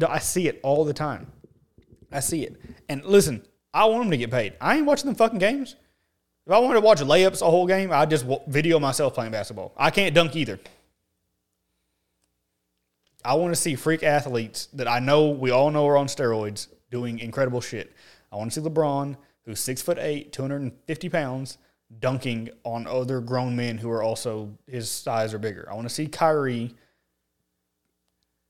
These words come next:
cross somebody over and they fall, and then he points at them and laughs and makes that three. I wanna see that.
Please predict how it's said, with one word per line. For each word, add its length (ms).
cross 300
somebody 300
over 180
and 100
they 120
fall, 480
and 160
then 100
he 120
points 260
at 60
them 120
and 80
laughs 380
and 200
makes 200
that 160
three. 200
I 60
wanna 180
see 160
that. 320